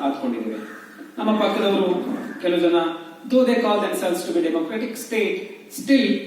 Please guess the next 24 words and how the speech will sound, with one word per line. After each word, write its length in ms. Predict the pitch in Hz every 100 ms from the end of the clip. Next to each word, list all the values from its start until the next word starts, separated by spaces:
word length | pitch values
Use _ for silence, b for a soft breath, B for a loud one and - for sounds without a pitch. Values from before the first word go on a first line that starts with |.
| -
ಅಲ್ಲಿ 200 | - 214
ರಿಲಿಜನ್ 480 | - 240 - 233 -
ಅನ್ನೋದು 580 | 339 - - 147 - -
ಹೆಚ್ಚಿನ 420 | - 190 190 208 175 135 - - - - -
ಸೇ 360 | - 208 208
ಅನ್ನು 180 | 156 -
ಹೊಂದಿದೆ, 300 | 277 247 -
ಹೆಚ್ಚಿನ, 320 | 311 - 165 - - - - - -
ಆ, 260 | 131 127
ಹೇಳಿಕೆಯನ್ನು 460 | 170 208 - 160 277
ಹೊಂದಿದೆ. 340 | 254 - - - - - - - - - - B B B B B -
ಅದು 340 | 139 139 147 - 139 131
ಬಾಂಗ್ಲಾ 280 | 123 151 156
ಇರ್ಬೋದು, 520 | 131 123 123 123 120
ಅಥವಾ 200 | 120 135
ನಮ್ಮ 260 | 131 127 -
ಪಕ್ಕದಲ್ಲಿ 420 | 139 127 123 -
ಹತ್ತೊಂಬತ್ತು 400 | 131 139 135 -
ನೂರ 80 | 127
ನಲವತ್ತೇಳರಲ್ಲಿ 600 | 123 135 - 135 123 120
ಉತ್ಪತ್ತಿಯಾದಂತಹ 680 | 120 - - 127 123 - 123
ಮತ್ತೊಂದು 300 | 120 127 120
ಸ್ಟೇಟ್ 220 | - 170
ಆಗಿರ್ಬೋದು. 840 | - - - - - - - -